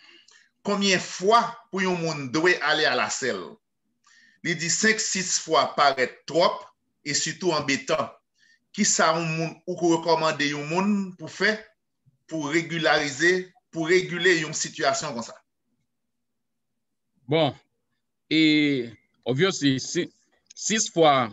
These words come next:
Speaker 2: poumyèman fò l, gade poumyèman anvan w kab regilarize l fò w fè yon dyagnostik pou konnen apeprè petèt kisa l ye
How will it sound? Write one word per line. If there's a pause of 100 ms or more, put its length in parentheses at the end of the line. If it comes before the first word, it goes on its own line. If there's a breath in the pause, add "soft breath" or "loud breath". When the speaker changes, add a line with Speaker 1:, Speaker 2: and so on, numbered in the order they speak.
Speaker 2:
poumyèman
fò
l,
gade (920)
poumyèman (480)
anvan
w
kab
regilarize
l
fò
w
fè
yon
dyagnostik (240)
pou
konnen (180)
apeprè (240)
petèt
kisa
l
ye